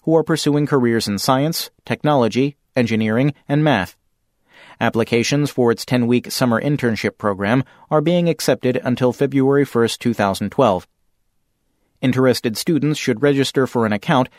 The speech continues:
and look for internships anytime at the One Stop Shopping Initiative, O S S I. Student online application for recruiting interns, fellows, and scholars,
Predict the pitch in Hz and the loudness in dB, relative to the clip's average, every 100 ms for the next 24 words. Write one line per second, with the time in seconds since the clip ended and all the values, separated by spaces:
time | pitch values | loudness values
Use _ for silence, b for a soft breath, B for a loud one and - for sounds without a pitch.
0 | b 165 180 - 160 170 170 131 107 - | b -2 0 0 0 0 0 0 0 -2
1 | 123 - 127 120 - 156 117 123 - 113 | -2 -2 -2 -2 0 0 2 0 -2 -2
2 | 110 135 147 - 139 - - 147 127 110 | 0 2 0 0 -2 -2 -2 -2 0 -2
3 | 101 - 104 87 85 _ _ _ _ - | -2 0 -2 -2 -8 _ _ _ _ 0
4 | 120 113 107 107 101 139 110 85 - _ | 2 2 2 0 2 2 2 -2 -8 _
5 | _ _ _ _ _ _ _ _ _ _ | _ _ _ _ _ _ _ _ _ _
6 | _ _ - - 190 190 180 - 139 139 | _ _ -8 0 2 2 -2 0 2 4
7 | 135 135 131 - 120 117 - 131 - 131 | 4 2 2 -2 -2 -2 0 0 2 -2
8 | 120 127 117 113 - 139 120 117 143 143 | 2 0 0 -2 0 0 2 0 0 0
9 | 143 139 135 - - 123 120 117 104 92 | 0 0 -2 -4 -2 2 2 0 -2 -6
10 | - 151 92 101 143 | -2 -2 0 0 -2